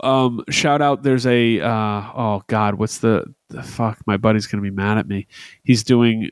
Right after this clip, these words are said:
Speaker 2: um, a band who's only doing
Speaker 1: What, the
Speaker 2: recordings.
Speaker 1: Hollywood Vampires?
Speaker 2: No, no, no. He's only doing recordings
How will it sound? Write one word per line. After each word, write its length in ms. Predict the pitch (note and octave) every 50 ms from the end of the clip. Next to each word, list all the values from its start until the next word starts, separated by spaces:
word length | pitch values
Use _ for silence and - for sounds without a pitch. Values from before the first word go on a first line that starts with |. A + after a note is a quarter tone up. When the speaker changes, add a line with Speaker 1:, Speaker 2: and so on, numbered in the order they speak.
| _ -
Speaker 2:
um, 480 | - A#2 A2 G#2+ G#2 G2+ G2 G2 F2+ _ _ _ _ -
a 60 | - B2
band 380 | A2 A#2 A#2 A2+ A2+ A2 G#2+
who's 180 | G#2+ A2+ G#2 A2+
only 340 | - A#2+ A#2 A2+ A2+ G#2+ G2+ _ _ _ - - - _ - A2+ -
doing 280 | C3+ B2+ B2 A#2 A2+
Speaker 1:
What, 60 | A2+
the 40 | A2+ B2+
Speaker 2:
recordings. 320 | A#2 - C3 C3 B2+ B2+ - -
Speaker 1:
Hollywood 260 | C#3+ C3+ C#3+ B2+ A#2 A2+
Vampires? 720 | C3 B2 C3 C3+ - D3 C#3 C#3 C#3+ D3 D3+ D3+ C3+ C3+
Speaker 2:
No, 260 | C3 B2 B2 B2 B2
no, 120 | B2 B2 A#2
no. 220 | A2 G#2 G2 G2
He's 180 | G#2 C3 B2 C#3
only 180 | C#3+ C#3+ C#3+
doing 200 | B2+ C3+ C3 B2
recordings 800 | A#2 A#2 - - C3+ B2 B2 A2+ A2+ G#2+ G#2 G#2 G#2 - -